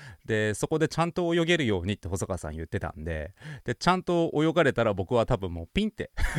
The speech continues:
<laughs> ピンってされるっていうね。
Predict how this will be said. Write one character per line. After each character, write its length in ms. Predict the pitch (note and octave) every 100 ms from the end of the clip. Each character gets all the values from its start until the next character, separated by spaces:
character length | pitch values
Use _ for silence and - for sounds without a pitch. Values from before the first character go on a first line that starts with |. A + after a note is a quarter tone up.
| - - D3 - -
<laughs> 760 | A#3 _ - _ _ _ _ -
ピ 140 | F#3+
ン 60 | G3
っ 20 |
て 120 | A#2
さ 120 | -
れ 100 | F#2
る 100 | F2
っ 20 | F2+
て 140 | - A#2+
い 20 |
う 40 |
ね。 220 | A2+ -